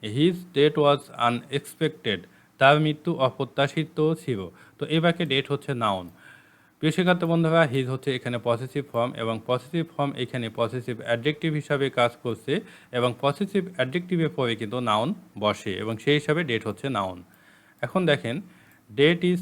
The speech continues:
certain, মৃত্যু নিশ্চিত। এ বাক্যে ডেট হচ্ছে নাউন এবং এটি সাবজেক্ট হিসাবে ব্যবহৃত হয়েছে, অর্থাৎ সাবজেক্ট হিসাবে নাউন অথবা প্রোনাউন ব্যবহৃত হয় এবং সেই হিসাবে ডেট হচ্ছে এখানে সাবজেক্ট এবং এটি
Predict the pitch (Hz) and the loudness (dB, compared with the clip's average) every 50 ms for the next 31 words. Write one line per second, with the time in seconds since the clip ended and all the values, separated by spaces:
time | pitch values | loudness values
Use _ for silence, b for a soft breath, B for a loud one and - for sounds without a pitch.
0 | - - 139 139 135 131 - 151 151 143 113 98 101 113 113 - - - 139 135 | 0 2 2 2 2 2 2 2 2 2 0 -2 -4 -6 -6 -6 -4 -4 -2 0
1 | 143 139 - - - 104 90 - b b b b b b 131 143 151 165 160 165 | -2 -2 -4 -6 -8 -8 -8 -10 b b b b b b 2 4 4 4 4 2
2 | - 175 156 135 135 139 - - 135 131 - - 131 127 127 127 - - - 135 | 0 -2 2 2 2 2 2 0 -4 -4 -4 -4 -2 -2 -2 -4 -6 -10 -10 -2
3 | 113 117 117 120 131 - 127 127 117 123 120 120 117 - - 117 - - 123 120 | 2 4 4 4 4 2 -2 -4 -2 -2 -4 -4 -6 -6 -6 -8 0 2 2 2
4 | 117 120 165 165 170 - 165 - 151 139 131 139 135 127 - - 113 110 113 120 | 4 2 -2 -2 -2 -4 -4 0 0 0 2 2 0 0 0 2 2 2 2 2
5 | 120 117 - 127 120 107 113 110 107 107 - - 135 139 120 113 110 - - 117 | 0 -2 -2 -4 -4 -2 -2 -2 -2 -2 -4 -4 -4 0 0 0 0 2 2 2
6 | 110 113 - B B B B B B - - 131 131 127 131 170 170 170 - 165 | 2 2 -2 B B B B B B -2 2 2 2 2 2 -2 -2 0 -2 -4
7 | - - 160 147 139 147 151 143 123 113 117 120 127 135 139 147 156 160 B B | -2 0 0 2 2 2 2 2 4 4 4 4 4 2 0 -2 -4 -6 B B
8 | B B B B 113 117 - 120 127 120 110 - 120 120 117 120 117 113 226 - | B B B B -2 0 0 2 2 2 2 2 2 2 2 2 2 0 -2 -4
9 | B B B B - 104 110 107 101 101 107 104 - 120 123 113 135 123 98 87 | B B B B -2 2 2 2 2 0 -4 -4 -2 -2 -2 0 0 0 0 -2
10 | - B B B B B 110 110 120 123 - - 160 165 170 165 165 151 147 165 | -4 B B B B B -4 -2 -2 -2 -2 2 2 4 4 4 2 2 2 2
11 | 151 123 120 117 - 123 120 - - 131 120 113 - 113 113 110 113 113 113 - | 0 0 -2 -2 -2 -4 -6 -6 -4 -4 -4 -4 -4 -6 -6 -4 -6 -6 -4 -2
12 | 113 107 101 101 - 175 175 180 - 117 104 110 110 110 110 107 - 143 180 262 | -2 -4 -2 -2 -4 -4 -4 -4 -4 -4 -4 -4 -6 -6 -8 -6 -4 -4 -4 -4